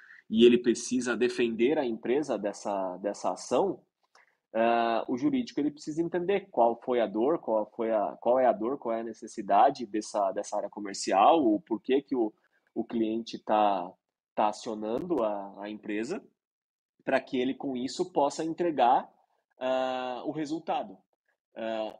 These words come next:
muitas vezes o resultado de uma área jurídica não é o ganho de causa, mas às vezes a minimização da perda.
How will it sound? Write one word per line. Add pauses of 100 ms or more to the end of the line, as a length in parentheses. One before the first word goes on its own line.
(120)
muitas
vezes
o
resultado
de
uma
área
jurídica (240)
não
é
o
ganho
de
causa, (260)
mas
às
vezes
a
minimização
da
perda.